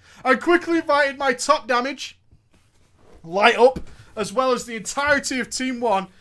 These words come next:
who had also been kicked as well for disobeying their guild master. Many others who left at seeing me being removed from the guild. Bojo was left with a smouldering ash of the remainder of what had been the largest Alliance guild on that server.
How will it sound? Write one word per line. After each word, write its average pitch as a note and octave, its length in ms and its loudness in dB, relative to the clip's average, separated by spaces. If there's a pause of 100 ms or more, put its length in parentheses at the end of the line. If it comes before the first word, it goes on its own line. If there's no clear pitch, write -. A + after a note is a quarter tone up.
(120)
who A3+ 100 -6
had A#3+ 100 0
also C4 360 0
been A#3 260 -10
kicked C4 320 -8
as A3+ 100 -12
well F#3 380 0 (160)
for F#3+ 140 -8
disobeying G3+ 720 -6
their D3+ 160 -8
guild D3 340 -10
master. C3 460 -16 (440)
Many C4+ 300 -2
others B3+ 360 0
who A#3+ 200 -2
left A3 400 0
at G3+ 140 -8
seeing A3+ 500 -10
me F#3 240 -6
being G3+ 260 -10
removed F3+ 300 -6
from G3+ 120 -16
the G#3 60 -10
guild. E3 380 -4 (260)
Bojo D#4+ 460 4
was C4 160 -6
left C4+ 240 -2
with A#3+ 140 -10
a - 20 -8
smouldering B3+ 640 -4
ash - 440 -4 (180)
of D#3+ 140 -10
the F3 80 -6
remainder F#3 500 -4
of C3+ 120 -8
what E3+ 180 -8
had E3+ 120 -14
been C#3 300 -12 (400)
the C3 80 -20
largest D3 640 -10
Alliance C#3 480 -14
guild C3 340 -14 (160)
on B2 200 -16
that C3+ 140 -18
server. G#2 420 -20